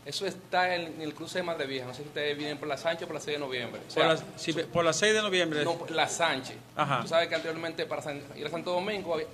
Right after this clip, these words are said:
Speaker 1: había una sola vía, que es la Sánchez.
Speaker 2: Claro.
Speaker 1: Usted coge la Sánchez, donde llega el cruce de Madre Vieja,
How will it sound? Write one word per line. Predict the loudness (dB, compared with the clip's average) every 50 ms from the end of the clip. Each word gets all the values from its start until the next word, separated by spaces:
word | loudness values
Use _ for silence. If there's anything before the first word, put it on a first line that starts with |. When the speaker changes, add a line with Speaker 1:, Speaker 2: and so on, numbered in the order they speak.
| -6 -6 -4 -2 -2
Speaker 1:
había | -2 0 0
una | -2 -2
sola | 0 0 2 2
vía, | 2 2 2
que | 0
es | 2
la | 0 0
Sánchez. | 2 0 0 0 -2 -4 -8 -12 -4 4
Speaker 2:
Claro. | 6 8 8 8 8 4 0 -6 -8
Speaker 1:
Usted | -10 -4 -4 -4
coge | -2 -2 2 2
la | 2 4
Sánchez, | 6 4 4 4 0
donde | -4 -4 -4
llega | -2 -4
el | -4 -4
cruce | -6 -8 -8
de | -8
Madre | -6 -6 -4 -4
Vieja, | -2 -2 0 0 0